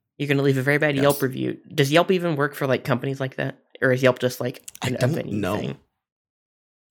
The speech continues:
Speaker 2: I don't know. But it is what it is, and it is fine now, so I guess I'm happy with that.
Speaker 1: Yeah, that's the only reason we can do this pod, is that your internet recovered. I was thinking that earlier when you said,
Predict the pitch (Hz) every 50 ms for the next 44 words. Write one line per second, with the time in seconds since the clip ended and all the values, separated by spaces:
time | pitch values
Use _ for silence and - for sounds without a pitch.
0 | - - - - - 123 123 120 - _ _ - 65 65 64 57 - - - -
1 | - - _ _ _ _ _ _ _ _ _ _ _ _ _ _ _ _ _ -
2 | 80 76 - - _ _ _ _ - - _ _ - - - - - - - -
3 | - - - - - - - 151 175 170 147 151 160 147 143 123 123 120 110 -
4 | - - - - 117 135 131 127 120 113 117 - - - 98 98 101 110 107 104
5 | 101 - - - 95 92 95 101 95 90 82 90 - - 85 82 104 - 85 -
6 | 73 71 67 67 - - 71 69 67 - - - _ _ _ _ _ _ _ -
7 | 143 135 123 123 131 127 - 170 160 160 156 156 147 147 135 135 135 135 131 123
8 | 120 117 123 123 - - 117 110 - - - 131 - 120 110 - 120 127 - 131
9 | 127 120 120 123 - - 117 120 - - 113 110 117 - 131 143 139 - - 196
10 | 202 - 147 131 123 120 120 131 135 123 120 117 117 117 117 - - _ _ _
11 | _ - 123 120 117 117 113 - - 131 127 123 117 -